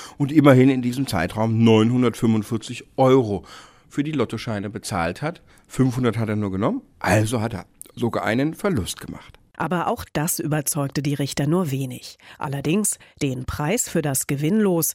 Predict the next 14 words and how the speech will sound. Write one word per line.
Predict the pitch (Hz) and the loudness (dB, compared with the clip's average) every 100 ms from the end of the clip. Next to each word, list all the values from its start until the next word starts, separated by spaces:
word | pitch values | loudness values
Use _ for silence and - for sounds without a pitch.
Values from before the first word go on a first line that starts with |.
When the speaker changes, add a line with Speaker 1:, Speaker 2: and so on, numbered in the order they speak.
| - | -10
Speaker 2:
es | - 147 | -10 -8
kostete | - 151 - 143 139 | -4 -4 -2 -2 -4
ihn | - 147 | -2 -2
monatlich | 147 180 165 147 143 - | 0 0 0 -2 -4 -6
fünfzehn | - 196 190 - 147 135 | -6 -6 -6 -8 -6 -4
Euro, | 143 165 160 160 - - - | -2 0 0 -2 -4 -10 -4
durfte | 202 - 202 | -4 -2 -2
der | 196 | -2
Kläger | - 202 190 175 | -2 -2 0 -2
vom | - 139 123 | -2 -6 -6
fünfhundert | - 185 214 156 131 - | -4 -4 -4 -4 -4 -4
Euro | 139 170 151 147 | -4 -2 -2 -2
Gewinn | 151 170 220 - | -2 -2 -2 -6
abziehen. | - - - 131 127 - | -10 -6 -6 -6 -8 -12